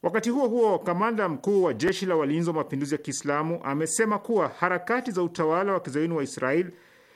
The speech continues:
katika eneo la magharibi mwa Asia zitakuwa na matokeo kinyume na ilivyokusudiwa, na Iran itajibu kitendo chochote cha kishetani cha Israel katika daraja hiyo hiyo, lakini kwa nguvu kubwa zaidi. Meja Jenerali Hussein Salami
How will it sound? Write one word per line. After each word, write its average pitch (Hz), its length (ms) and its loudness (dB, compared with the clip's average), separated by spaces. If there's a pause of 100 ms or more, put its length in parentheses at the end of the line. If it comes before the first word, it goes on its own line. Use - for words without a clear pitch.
(220)
katika 190 320 0
eneo 185 280 2
la 143 440 2
magharibi 135 420 -2
mwa 123 220 0
Asia 123 340 -2
zitakuwa 135 760 -2
na 127 80 -2
matokeo 151 440 -2
kinyume 190 420 0
na 170 240 -2
ilivyokusudiwa, 196 1000 0 (300)
na 113 140 -6
Iran 170 360 2
itajibu 151 480 -2
kitendo 180 400 -4
chochote 214 480 0
cha 127 140 -4
kishetani 156 580 -4
cha 151 120 -4
Israel 151 520 0 (520)
katika 156 300 -2
daraja 131 380 0
hiyo 120 280 -6
hiyo, 127 180 -2
lakini 135 520 -2 (300)
kwa 78 140 -14
nguvu 147 360 0
kubwa 131 280 -2
zaidi. 95 500 -6
Meja 180 380 0
Jenerali 120 440 -2
Hussein 120 460 -4
Salami 120 600 -4